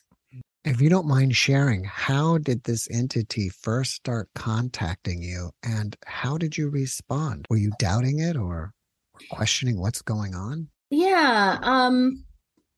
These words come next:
Speaker 2: the, the original, uh,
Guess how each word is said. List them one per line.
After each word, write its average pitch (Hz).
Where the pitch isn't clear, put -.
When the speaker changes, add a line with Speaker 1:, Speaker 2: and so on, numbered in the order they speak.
Speaker 2:
the, 262
the 262
original, 311
uh, 175